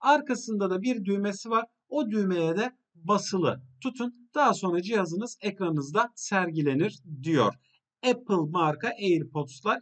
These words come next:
için. Evet, bakın ekranımızda alt tarafa kulaklık geldi. Peki hocam bu diğerleri ne? Şu gördüğünüz K dört yüz elli benim müzik sistemim. İstersen bilgisayarımın sesini evdeki müzik sisteminden verebilirim. Peki bu Samsung'lar neyin nesi?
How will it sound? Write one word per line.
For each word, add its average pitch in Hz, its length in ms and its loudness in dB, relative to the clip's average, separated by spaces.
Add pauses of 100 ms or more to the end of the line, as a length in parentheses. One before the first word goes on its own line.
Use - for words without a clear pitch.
için. 139 300 -6 (320)
Evet, 196 220 2 (220)
bakın 247 300 0
ekranımızda 180 760 -2
alt 240 260 2
tarafa 156 460 2 (260)
kulaklık 180 680 2
geldi. 113 380 2 (280)
Peki 269 200 0
hocam 285 300 2
bu 240 140 -2
diğerleri 254 520 2
ne? 180 140 0 (520)
Şu - 340 0
gördüğünüz 185 600 4
K 302 260 0
dört 208 260 -2
yüz 185 140 -6
elli 214 220 0
benim 214 480 0
müzik 202 280 -2
sistemim. - 460 -6
İstersen 185 580 -4
bilgisayarımın 151 640 -4
sesini 160 460 -2 (100)
evdeki 165 520 0 (440)
müzik 208 240 -2
sisteminden 202 520 -2
verebilirim. 160 460 0 (240)
Peki 220 220 -2
bu 269 80 -2
Samsung'lar 262 800 0
neyin 123 240 2
nesi? 123 300 -4